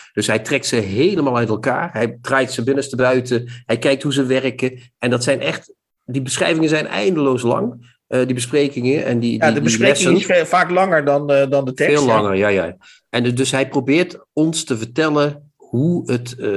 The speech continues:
Speaker 1: verhaal werkt en hoe je het zelf, als je een schrijver wil worden,
Speaker 2: Mhm.
Speaker 1: wat je daarvan kunt leren van die werken. Hij haalt allerlei voorbeelden bij.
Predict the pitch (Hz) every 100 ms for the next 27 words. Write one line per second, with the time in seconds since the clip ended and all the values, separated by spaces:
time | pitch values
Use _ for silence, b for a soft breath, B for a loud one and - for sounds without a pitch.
0 | 98 - 107 104 110 104 110 113 101 -
1 | 101 92 110 107 101 98 117 101 95 -
2 | - 90 95 - 92 92 92 95 92 92
3 | 90 95 - B B 156 139 147 113 110
4 | 104 98 110 110 147 113 90 90 87 82
5 | 80 80 92 95 101 110 135 139 147 135
6 | 147 160 135 135 131 127 127